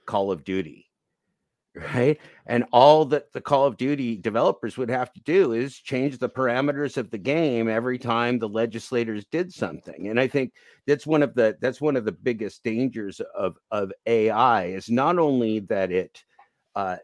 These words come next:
jumped the tracks in terms of controlling humans without their consent and coercing humans in,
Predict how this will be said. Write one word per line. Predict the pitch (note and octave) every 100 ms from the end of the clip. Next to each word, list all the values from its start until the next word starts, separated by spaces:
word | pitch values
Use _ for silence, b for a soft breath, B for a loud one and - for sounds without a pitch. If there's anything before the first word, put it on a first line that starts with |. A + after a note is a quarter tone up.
| _
jumped | - B2 B2 -
the |
tracks | F#2+ - B2+ A2 D#2+ -
in | G2+ F2+
terms | B2 A#2 A2+ G2+
of | E2
controlling | G#2 F#2+ - A#2 A#2 G2+
humans | F#2+ A#2 A2+ G2 F#2
without | G2+ F2+ G2 G#2 -
their | F#2
consent | - E2+ - A2 F#2
and | E2
coercing | - F#2+ G2 G#2+ - F2+
humans | F2+ G#2 G2+ F2+ D#2+ - -
in, | F2+